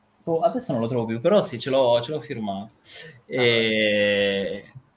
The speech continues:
Speaker 1: e quindi, boh, sì, da una parte mi dispiace, perché probabilmente la volontà di fare anche magari un pezzo serio non, non sarei mai preso seriamente.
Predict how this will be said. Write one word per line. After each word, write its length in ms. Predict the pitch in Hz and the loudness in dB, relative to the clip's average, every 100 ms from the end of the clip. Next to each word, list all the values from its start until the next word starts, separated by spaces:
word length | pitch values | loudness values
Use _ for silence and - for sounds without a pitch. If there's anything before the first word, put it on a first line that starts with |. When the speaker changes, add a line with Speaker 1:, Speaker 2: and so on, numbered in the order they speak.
| _ _ _ - | _ _ _ -12
Speaker 1:
e 140 | 123 | -10
quindi, 360 | 127 156 120 101 | -6 -4 -2 -2
boh, 200 | 101 98 | -4 -6
sì, 140 | 104 | -6
da 80 | 107 | -4
una 80 | 110 | -4
parte 220 | 110 - | -4 -6
mi 80 | 107 | -6
dispiace, 500 | 98 98 107 92 - | -6 -6 -8 -8 -8
perché 260 | 98 98 95 | -12 -12 -8
probabilmente 960 | 101 101 117 117 101 92 90 90 92 _ _ _ - - - | -4 -4 -4 -6 -6 -6 -6 -8 -12 _ _ _ -20 -20 -8
la 80 | 117 | -4
volontà 320 | 120 120 120 | -2 0 0
di 120 | 123 | 0
fare 200 | 123 120 | 2 4
anche 180 | 120 120 | 2 0
magari 280 | 120 123 123 | 2 4 4
un 100 | 120 | 2
pezzo 280 | 123 123 120 | 0 -2 -4
serio 600 | - 131 123 110 104 104 | 2 4 4 4 2 0
non, 180 | 107 110 | 0 -2
non 140 | 120 | -2
sarei 220 | 120 117 | 0 -2
mai 140 | 117 107 | -2 -4
preso 420 | 110 107 101 101 | -4 -4 -4 -6
seriamente. 560 | 104 104 101 98 95 | -6 -8 -6 -8 -10